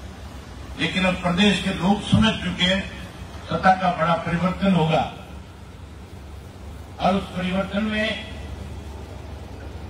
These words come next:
सबसे बड़ी भूमिका जो होगी, वो इंडियन नेशनल लोकदल पार्टी की होगी। ना तो कांग्रेस पूर्ण बहुमत के साथ आ सकती,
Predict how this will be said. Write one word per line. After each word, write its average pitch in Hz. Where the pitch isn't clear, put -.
सबसे 220
बड़ी 208
भूमिका 190
जो 180
होगी, 160
वो 190
इंडियन 180
नेशनल 175
लोकदल 175
पार्टी 147
की 123
होगी। 107
ना 175
तो 190
कांग्रेस 180
पूर्ण 196
बहुमत 180
के 190
साथ 190
आ 180
सकती, 175